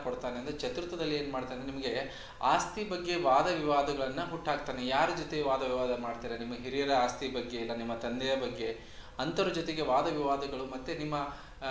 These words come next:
ಆಶೆ ಆಕಾಂಕ್ಷೆಗಳು ನಿಮ್ಮ ಭೂಮಿಯ ಬಗ್ಗೆ ವಿಪರೀತವಾಗಿ ಉಲ್ಬಣ ಆಗ್ತಾ ಹೋಗುತ್ತೆ. ಅದಾಗಿ ನೀವೇನ್ ಮಾಡ್ತೀರಾ, ಇದ್ರ ಬಗ್ಗೆ ಇತ್ಯರ್ಥ ಆಗ್ಬೇಕು ಅಂತ ಅನ್ನೋ ಮನಸ್ಥಿತಿ, ಮನೋಭಾವನೆ ನಿಮ್ಮಲ್ಲಿ ಉಲ್ಬಣ ಆಗುವ ಸಾಧ್ಯತೆ ಜಾಸ್ತಿ ಇರುತ್ತೆ.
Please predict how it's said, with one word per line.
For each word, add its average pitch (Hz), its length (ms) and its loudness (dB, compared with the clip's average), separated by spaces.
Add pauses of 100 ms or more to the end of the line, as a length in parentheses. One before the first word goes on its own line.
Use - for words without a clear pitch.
(260)
ಆಶೆ 170 360 4
ಆಕಾಂಕ್ಷೆಗಳು 170 600 2
ನಿಮ್ಮ 151 300 0
ಭೂಮಿಯ 156 260 -2
ಬಗ್ಗೆ 151 380 0 (300)
ವಿಪರೀತವಾಗಿ 156 800 2
ಉಲ್ಬಣ 147 300 0
ಆಗ್ತಾ 127 280 -2
ಹೋಗುತ್ತೆ. 120 360 -4
ಅದಾಗಿ 156 420 4
ನೀವೇನ್ 165 280 -2
ಮಾಡ್ತೀರಾ, 156 340 2 (320)
ಇದ್ರ 147 140 0
ಬಗ್ಗೆ 135 260 0
ಇತ್ಯರ್ಥ 131 440 -2
ಆಗ್ಬೇಕು 139 480 2
ಅಂತ 131 200 -4
ಅನ್ನೋ 127 160 0
ಮನಸ್ಥಿತಿ, 147 520 -2
ಮನೋಭಾವನೆ 127 480 -2
ನಿಮ್ಮಲ್ಲಿ 123 320 -2
ಉಲ್ಬಣ 127 320 0
ಆಗುವ 113 300 -2
ಸಾಧ್ಯತೆ 110 420 -6
ಜಾಸ್ತಿ 110 380 -8
ಇರುತ್ತೆ. 101 440 -8